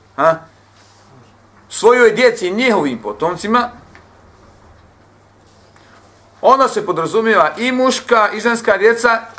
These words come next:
i njihovi potomci. Znači ovdje sad u ovom slučaju ulazi i djeca od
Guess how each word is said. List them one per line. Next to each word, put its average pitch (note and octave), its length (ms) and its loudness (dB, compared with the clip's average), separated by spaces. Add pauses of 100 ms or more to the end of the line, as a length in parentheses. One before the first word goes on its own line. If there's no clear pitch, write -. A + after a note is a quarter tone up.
(160)
i A#3 320 -4 (640)
njihovi E3 440 0
potomci. F#2+ 420 -14
Znači A#2+ 240 -6
ovdje F3 220 0
sad D#3+ 220 -2
u - 20 -8
ovom F3 160 -4
slučaju D#3+ 440 -4
ulazi D#3 280 -4
i D#3+ 200 -4 (180)
djeca D3+ 320 -4
od D#3+ 180 -2